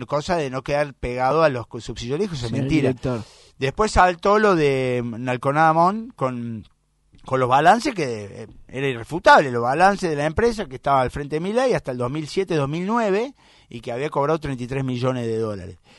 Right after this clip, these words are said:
Speaker 1: Y en ese interín aparece Karina, eh, Karina Pasuto, el que compra, el jefe de compras, creo, no, o el otro de dota. Y aparece Karina Milei con una empresa de neumáticos.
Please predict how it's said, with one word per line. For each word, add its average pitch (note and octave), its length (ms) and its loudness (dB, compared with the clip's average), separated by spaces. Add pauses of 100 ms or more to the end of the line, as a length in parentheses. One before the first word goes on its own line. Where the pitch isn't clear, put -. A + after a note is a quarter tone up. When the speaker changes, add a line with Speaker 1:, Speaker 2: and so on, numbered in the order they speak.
(140)
Speaker 1:
Y C3 120 -2
en D#3+ 80 -2
ese F#3+ 160 -6
interín F3+ 340 0
aparece D3+ 400 -4
Karina, C#3+ 420 -2
eh, A#2+ 400 -4
Karina C3 320 -6
Pasuto, B2 380 -2
el C3+ 80 0
que A#2+ 100 -8
compra, A#2+ 540 -2
el A#2+ 260 -8
jefe C#3+ 280 -6
de B2 60 -8
compras, A#2+ 340 -2
creo, A#2 160 -8
no, B2+ 220 -6
o A#2 160 -12
el C#3 100 -6
otro C3 220 -6
de A#2+ 100 -10
dota. C3 300 -4 (520)
Y - 80 -4
aparece C#3 380 -2
Karina D3 260 -2
Milei D3 240 -2
con D#3+ 140 -8
una C#3 120 -6
empresa C#3 360 -6
de B2 80 0
neumáticos. B2 600 2